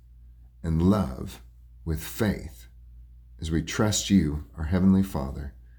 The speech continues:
as we look to you, our merciful Lord,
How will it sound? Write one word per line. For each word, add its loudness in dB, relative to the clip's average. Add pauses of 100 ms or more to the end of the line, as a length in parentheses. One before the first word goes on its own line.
(300)
as -10
we 2
look 6
to 0
you, 2
our 0
merciful 2
Lord, -4